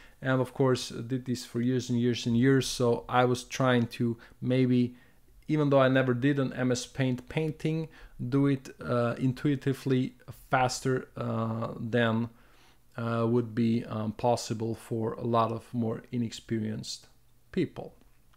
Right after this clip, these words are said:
That being said, it still was fun in its own way, right? Uh, I think we made a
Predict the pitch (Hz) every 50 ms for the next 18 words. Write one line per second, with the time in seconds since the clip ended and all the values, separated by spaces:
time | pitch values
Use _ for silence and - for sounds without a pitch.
0 | _ _ _ _ _ - - - - - - 123 131 147 151 143 135 143 147 147
1 | 143 135 - - - 160 151 151 156 160 - - - - - - - - - -
2 | - - - - - 131 127 - - - - 175 175 165 156 147 143 139 139 139
3 | 135 - - - - - - _ _ _ _ _ - - - - - 170 165 165
4 | 165 - - - 135 135 135 127 123 143 139 143 139 139 135 139 147 156 151 156
5 | 165 170 - - - 123 127 135 139 139 143 - - - - - - - - -
6 | - - - - - 131 127 127 127 127 127 123 123 127 127 123 127 - - 143
7 | 147 139 139 - - 180 180 175 175 - - - - - - - - - - -
8 | - - - - - - - - 127 135 139 139 143 147 147 143 139 135